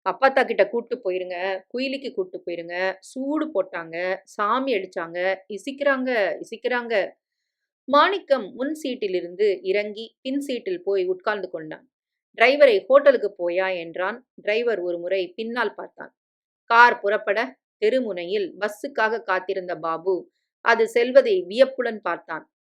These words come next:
தேவநாயகி மாணிக்கத்தின் மேல் சாய்ந்து,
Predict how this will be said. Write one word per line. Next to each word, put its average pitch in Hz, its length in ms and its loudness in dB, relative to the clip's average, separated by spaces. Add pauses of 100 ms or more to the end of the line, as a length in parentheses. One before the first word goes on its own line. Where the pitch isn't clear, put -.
(100)
தேவநாயகி 190 880 0
மாணிக்கத்தின் 233 640 0
மேல் 170 180 -8
சாய்ந்து, 175 600 -4